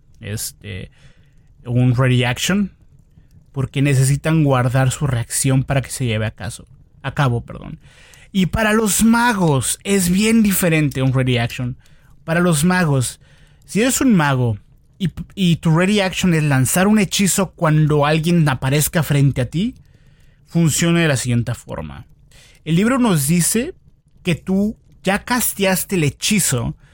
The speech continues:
pero estás guardando la energía ahí en tus manos hasta el momento que la sueltas, que es cuando se usa la reacción, si es que se activa, ¿no? Lo interesante es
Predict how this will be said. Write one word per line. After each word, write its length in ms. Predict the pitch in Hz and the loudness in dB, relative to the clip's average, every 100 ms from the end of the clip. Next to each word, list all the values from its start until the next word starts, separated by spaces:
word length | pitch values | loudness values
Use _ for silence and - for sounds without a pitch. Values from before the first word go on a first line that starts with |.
| - - _ _ | -20 -20 _ _
pero 180 | 170 156 | -2 0
estás 320 | 147 190 190 | 0 0 0
guardando 840 | 196 190 196 185 160 180 196 190 190 | 2 2 2 2 2 2 4 4 4
la 80 | 165 | 2
energía 600 | 151 139 - 170 170 165 | 2 0 0 0 2 2
ahí 160 | 151 | 2
en 140 | 151 143 | 0 0
tus 320 | 170 147 147 | -2 0 2
manos 640 | 147 151 143 165 - - _ - _ - | 2 2 0 -2 -6 -14 _ -20 _ -8
hasta 340 | 135 - 143 | -6 -4 0
el 80 | 135 | 2
momento 480 | 131 131 143 165 - | 4 4 2 0 -2
que 100 | 139 | -2
la 160 | 117 | -2
sueltas, 680 | - - 156 151 135 104 - | -2 0 2 0 -2 -6 -8
que 160 | - 127 | -6 -4
es 100 | 120 | -4
cuando 240 | 147 135 | -2 -2
se 120 | - 135 | 0 0
usa 140 | 147 | 0
la 140 | 131 | 0
reacción, 540 | 117 110 - 143 127 120 | -2 -6 -4 -2 0 -2
si 120 | 135 | -4
es 120 | 127 | -6
que 100 | 143 | -4
se 100 | - | -4
activa, 460 | 127 - 170 127 110 _ - - _ - - - - - - | -4 -4 -2 -2 -4 _ -20 -20 _ -20 -20 -20 -20 -18 -12
¿no? 200 | 170 226 - - - - - | -10 -12 -18 -20 -20 -20 -4
Lo 100 | 160 | 0
interesante 840 | 170 175 175 - 196 196 196 185 | 2 2 0 2 0 0 2 2
es 220 | 208 - | 2 -2